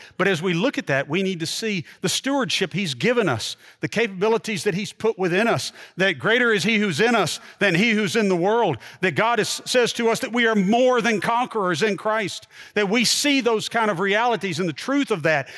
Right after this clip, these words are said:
everywhere we go, but also that we are going to stand before God and we're gonna give an accountability. But that brings me to the third one, and this is where most of us really struggle, and that is the fallacy of our inability.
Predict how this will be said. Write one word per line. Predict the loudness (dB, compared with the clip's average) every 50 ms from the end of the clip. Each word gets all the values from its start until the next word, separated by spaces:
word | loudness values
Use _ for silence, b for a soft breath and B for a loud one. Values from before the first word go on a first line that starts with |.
| B B
everywhere | 0 0 2 2 0 -2 0 0 0 0 2 0
we | 0 -2 -4 -2
go, | 0 0 2 2 2
but | 2 0
also | 0 0 2 2 2 2 0 -2 -2 -2
that | -2 -2 -4
we | -6 -6 -2 -2
are | -2 -4
going | -4 -6 -8 -6 -6 -6
to | -6 -6 -8 B B B B B
stand | -10 -4 0 0 0 0 2 0
before | 0 -2 -2 -4 -4 -4 -4
God | -4 -4 -2 -2 0 0 -2 -2 -4 b b b b b b -4
and | -2 0 0
we're | 0 0 2
gonna | 2 2 0
give | 2 2 0 0 0 -4 -4
an | -2 0 0
accountability. | 0 0 0 0 0 0 2 2 2 2 2 0 0
But | 0 0 0
that | 0 0 0
brings | 0 0 0 0 -2
me | -4 -4
to | -2 -2 -2
the | -2 -4
third | -2 -2 0 0 0 -2 -2
one, | -4 -4 -6 -6 B B B
and | B -2 0 2
this | 0 0 0 -4
is | -6 -4
where | -2 -2 0
most | 0 -2 -2 -2 -2 -2
of | -2 0 0
us | -2 -4 B B B B
really | -2 0 2 2 2 2
struggle, | 0 -2 -2 -2 -2 0 0 0 0
and | 0 2 2
that | 2 2 2 2
is | 2 2 0 -2 B B B -4
the | -4
fallacy | -4 -4 -2 0 0 2 2 2 2 2 0 0 -2 -2 0 0 -2 -4 B B B B B B _
of | 0 2 2 2
our | 2 0 0 0 0
inability. | 0 0 0 0 0 0 0 0 0 -2 -4 -8 -14 -16 -16